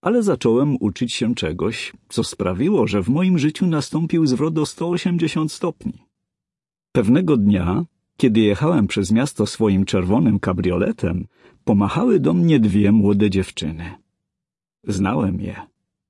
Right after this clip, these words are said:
To były młodsze siostry mojego szwagra. Obie były świadkami Jehowy.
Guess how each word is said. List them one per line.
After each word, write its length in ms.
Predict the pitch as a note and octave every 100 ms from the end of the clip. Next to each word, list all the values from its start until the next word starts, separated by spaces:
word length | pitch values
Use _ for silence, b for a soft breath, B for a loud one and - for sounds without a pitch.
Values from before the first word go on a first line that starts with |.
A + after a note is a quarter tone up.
| _ _
To 120 | -
były 260 | G#2+ G#2 G2
młodsze 420 | G2 A2+ - G2+
siostry 380 | - F#2+ - A#2
mojego 380 | G#2+ F2 F2+ F#2+
szwagra. 560 | - D#2+ F#2+ E2+ - - _ _ _ _ _ _ _ _
Obie 280 | A#3 A3 F#3
były 260 | C#3 C#3
świadkami 600 | C#3 - A#2 - F#2 F#2
Jehowy. 580 | G#2 G#2 - - - F#2+